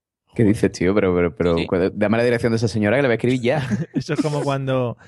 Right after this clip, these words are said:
Speaker 3: en Los Simpson, el capítulo aquel del señor Burns que se toma las pastillas y va por ahí. Ah,
Speaker 2: Exactamente, y yo, pues,
Speaker 3: os
Speaker 2: pues,
Speaker 3: quiero.
Speaker 2: el, yo, no sé, a lo mejor, eh, eh, fue un día nada más, pero estaba rumbosa la señora y dijo, "Ven pa' acá, fírmame que yo no puedo con estas manos". Y alguien firmó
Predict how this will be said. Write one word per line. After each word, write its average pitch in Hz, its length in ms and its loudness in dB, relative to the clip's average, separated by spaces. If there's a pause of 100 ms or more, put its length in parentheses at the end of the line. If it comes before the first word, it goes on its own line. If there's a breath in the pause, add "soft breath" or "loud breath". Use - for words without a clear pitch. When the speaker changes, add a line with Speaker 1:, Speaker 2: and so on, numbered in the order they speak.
(240 soft breath)
Speaker 3:
en 131 120 0
Los 120 160 2
Simpson, 151 380 2
el 139 140 0
capítulo 139 380 2
aquel 135 300 0
del 123 200 0
señor 127 260 -2
Burns 131 240 0
que - 80 -6
se 123 60 -2
toma 123 180 0
las 123 120 0
pastillas 123 520 -4
y 117 80 -4
va 117 180 -4
por 117 360 -6
ahí. 117 220 -6
Ah, 269 260 -10
Speaker 2:
Exactamente, 170 640 0
y - 20 2
yo, 185 100 2
pues, 127 200 2
Speaker 3:
os - 40 -4
Speaker 2:
pues, 110 380 0
Speaker 3:
quiero. - 160 -2
Speaker 2:
el, 110 320 -4
yo, 120 220 -10 (240)
no 123 200 2
sé, 196 200 -2
a 151 80 2
lo 120 60 2
mejor, 113 180 0
eh, 110 320 0
eh, 113 180 0
fue 127 160 -2
un 135 140 0
día 139 100 4
nada 143 80 4
más, 175 220 2
pero 185 140 2
estaba 120 240 2
rumbosa 127 520 2
la 156 220 0
señora 220 420 2
y 220 60 0
dijo, 117 680 4 (240)
"Ven 226 300 -2
pa' - 80 0
acá, - 420 0
fírmame 120 400 -2
que 101 80 0
yo 101 80 2
no 104 80 -2
puedo 113 160 0
con 113 100 0
estas 311 200 -2
manos". 123 360 0
Y 123 360 0 (120)
alguien 123 280 2
firmó 147 260 0